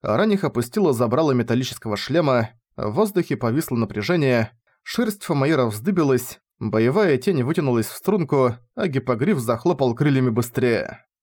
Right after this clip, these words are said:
Отказавшись от плана встретиться с Лидо на глубинных этажах, Арахна повела свою группу в противоположном направлении.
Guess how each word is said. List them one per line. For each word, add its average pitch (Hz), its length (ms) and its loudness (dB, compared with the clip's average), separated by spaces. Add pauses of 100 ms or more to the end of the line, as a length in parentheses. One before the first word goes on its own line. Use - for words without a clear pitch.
(200)
Отказавшись 113 680 -4
от 120 120 -6
плана 123 240 0
встретиться 123 500 -4
с - 140 -12
Лидо 143 200 -2
на 123 120 0
глубинных 120 440 0
этажах, 113 520 -4 (380)
Арахна 170 440 0
повела 139 340 0
свою 123 280 0
группу 165 320 -2
в - 60 -6
противоположном 127 680 0
направлении. 120 760 0